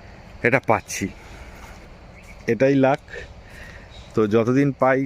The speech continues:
ততদিন ধরে রাখি ক্যামেরার মাধ্যমে, যেরকম আজকে ধরে রাখলাম। দারুণ লাগছে এখানে এসে, একাই এসছি, আমার অভিব্যক্তি বোঝাবার লোক নেই, আপনারা আছেন, ক্যামেরার মাধ্যমে তুলে ধরছি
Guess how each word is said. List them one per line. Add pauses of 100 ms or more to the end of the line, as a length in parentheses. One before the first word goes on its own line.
ততদিন (640)
ধরে
রাখি
ক্যামেরার
মাধ্যমে, (100)
যেরকম (100)
আজকে (100)
ধরে
রাখলাম। (3000)
দারুণ (100)
লাগছে
এখানে (100)
এসে, (420)
একাই
এসছি, (1040)
আমার
অভিব্যক্তি
বোঝাবার
লোক (100)
নেই, (600)
আপনারা (100)
আছেন, (480)
ক্যামেরার
মাধ্যমে (240)
তুলে
ধরছি